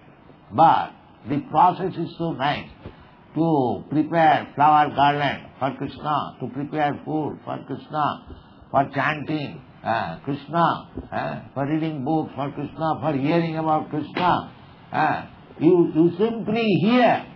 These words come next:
you don't do anything. Simply if you hear,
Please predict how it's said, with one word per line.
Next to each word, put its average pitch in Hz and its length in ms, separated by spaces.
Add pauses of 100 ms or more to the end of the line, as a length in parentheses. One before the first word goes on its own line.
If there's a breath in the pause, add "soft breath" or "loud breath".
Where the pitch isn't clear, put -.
(240)
you 151 60
don't 240 360
do 254 100
anything. 240 480 (440)
Simply 202 380
if 139 100
you 139 220
hear, 123 360